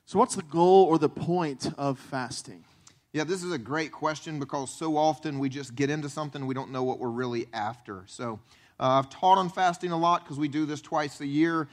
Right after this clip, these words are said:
Speaker 2: and so I've kind of landed on some things that I think help us. And so here's an answer that I give all the time. There are three goals or three points or three reasons that we should be fasting. You should be doing one of these, if not two of them, if not all three of them. The first one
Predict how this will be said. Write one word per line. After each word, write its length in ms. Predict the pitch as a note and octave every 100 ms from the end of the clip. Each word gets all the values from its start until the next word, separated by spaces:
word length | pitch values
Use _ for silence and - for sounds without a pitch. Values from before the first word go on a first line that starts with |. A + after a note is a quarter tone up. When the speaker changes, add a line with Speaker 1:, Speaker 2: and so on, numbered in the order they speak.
| - _
Speaker 2:
and 200 | D3+ D3+
so 120 | C#3+
I've 100 | E3+
kind 240 | - A3 G#3
of 140 | D3
landed 420 | C3+ D#3+ E3+ E3 D#3+
on 440 | D#3+ D3+ D3 D3 C#3+
some 240 | - C3+
things 220 | C3 D3
that 120 | C3+ C#3+
I 80 |
think 340 | C#3+ - C3+ -
help 280 | C#3 C3 C3
us. 340 | B2+ B2 - - _ -
And 100 | C#3
so 120 | D3+
here's 200 | C#3+ F#3+
an 120 | E3
answer 260 | D#3 D3+ D3+
that 160 | C#3 C3+
I 60 |
give 200 | C#3 C3
all 240 | A#2+ C3+ C3+
the 80 |
time. 320 | B2+ B2+ A#2+ A2+
There 160 | F3
are 140 | D#3+ C#3
three 420 | E3 G#3+ A3 G3 _ _ -
goals 460 | C3+ D#3+ E3 E3 C#3+
or 60 |
three 180 | C#3 F3
points 460 | E3+ F3 E3 E3 -
or 60 |
three 240 | B2+ E3 E3
reasons 380 | C#3+ D#3+ D3 C#3+
that 80 |
we 120 | C#3+ C#3
should 120 | C3+
be 120 | C3+
fasting. 500 | C3 C3+ B2+ - B2
You 140 | C3+
should 160 | D#3 D#3
be 80 | D3
doing 280 | D3 C3+ B2+
one 160 | E3+
of 120 | F#3
these, 280 | D3+ D#3 D3+
if 160 | C#3 C3
not 280 | C#3 C3 B2+
two 160 | D3
of 80 | C#3
them, 160 | C3+ C#3
if 100 | C3+
not 240 | C3 C3+
all 180 | B2 B2+
three 220 | B2 C#3+
of 80 | C3
them. 160 | B2
The 60 | A#2+
first 320 | A#2+ A#3 B3
one 260 | D#3 D3+